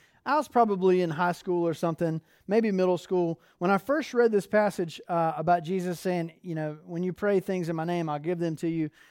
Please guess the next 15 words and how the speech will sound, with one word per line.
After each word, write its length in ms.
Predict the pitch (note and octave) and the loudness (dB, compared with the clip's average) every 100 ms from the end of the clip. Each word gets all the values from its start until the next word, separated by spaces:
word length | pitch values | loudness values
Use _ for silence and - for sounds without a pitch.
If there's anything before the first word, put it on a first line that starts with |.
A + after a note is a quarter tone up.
| - | -10
Um, 320 | D#3+ D#3+ D3+ - | -2 0 0 -2
I 160 | G3 A3 | 2 4
had 180 | G3+ E3 | 2 -2
seen 380 | - C4+ D4+ | -4 0 2
the 100 | A3+ | 0
Disney 460 | D#3+ E3+ A3 A3 G3+ | 2 4 4 4 -2
version 500 | D#3+ F#3 F#3+ F3+ F3 | 0 0 0 -4 -6
of 160 | D#3+ D3 | -6 -2
Aladdin 400 | D#3 E3+ D#3+ D3 | 2 4 2 -2
where 140 | C#3+ | -4
Robin 420 | D#3 F3 D#3+ D#3 | 2 2 2 -4
Williams 380 | D#3+ F3 F3+ E3 | -2 -2 -2 -4
plays 320 | - F3+ E3+ | 0 0 0
the 80 | D#3+ | -4
genie. 360 | D#3+ F#3 F#3+ | -4 -2 -4